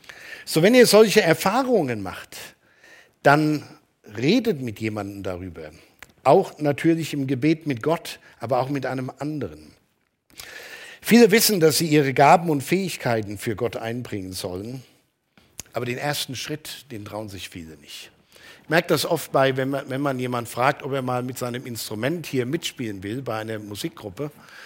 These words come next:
äh, dann, "Uh, nee, so weit bin ich noch nicht."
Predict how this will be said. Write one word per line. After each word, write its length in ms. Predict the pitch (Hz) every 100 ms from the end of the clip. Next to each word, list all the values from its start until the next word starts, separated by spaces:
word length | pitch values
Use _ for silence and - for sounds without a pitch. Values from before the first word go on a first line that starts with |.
| - - - - _
äh, 240 | 131 120 117
dann, 340 | 127 127 135 - -
"Uh, 100 | 233 135 104 -
nee, 100 | - - - - -
so 320 | - 120 117
weit 240 | 104 98
bin 140 | 95 95
ich 120 | -
noch 100 | 78
nicht." 320 | 73 - -